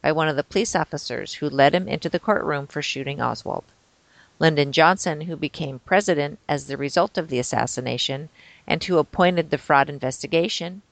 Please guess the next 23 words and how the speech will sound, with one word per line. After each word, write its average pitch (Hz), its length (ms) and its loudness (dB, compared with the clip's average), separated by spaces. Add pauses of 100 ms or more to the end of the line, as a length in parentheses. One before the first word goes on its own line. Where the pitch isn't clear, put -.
was 139 180 -8
a 127 60 -8
Freemason. - 600 -10 (840)
Earl 185 320 6
Warren, 175 640 2
head 180 160 -2
of 170 120 4
the 151 100 0
fraud 156 380 4
investigation 160 760 -2
into 151 220 -6
the 143 160 -2
assassination, 147 960 -2 (540)
was 156 180 0
a 147 60 6 (100)
high-level 156 560 2 (160)
Freemason. - 540 -10 (840)
Arlen 160 320 2
Specter, 175 640 -2 (180)
author 160 380 0
of 143 300 2
The 143 160 -2
Magic 135 360 0